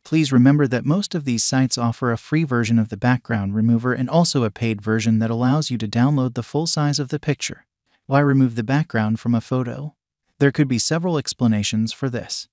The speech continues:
Sometimes you don't like the background and wish to replace it with something else. Sometimes you only want to focus on the image and erase the background.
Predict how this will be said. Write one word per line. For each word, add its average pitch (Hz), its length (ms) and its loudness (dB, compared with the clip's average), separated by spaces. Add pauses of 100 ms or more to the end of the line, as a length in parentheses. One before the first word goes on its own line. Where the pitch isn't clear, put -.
(440)
Sometimes 147 560 4
you 123 80 0
don't 175 180 2
like 151 200 -2
the 117 80 -2
background 107 600 0
and 110 160 -2
wish 113 240 0
to 139 100 -2
replace 117 440 -2
it 131 80 -10
with 143 120 -4
something 123 380 0
else. 120 400 -6 (400)
Sometimes 127 580 4
you 131 100 -2
only 190 240 2
want 143 220 4
to 123 80 -6
focus 123 420 -2
on 107 120 2
the 107 120 -2
image 117 380 2
and 117 120 4
erase 117 300 0
the 143 120 -6
background. 123 720 -4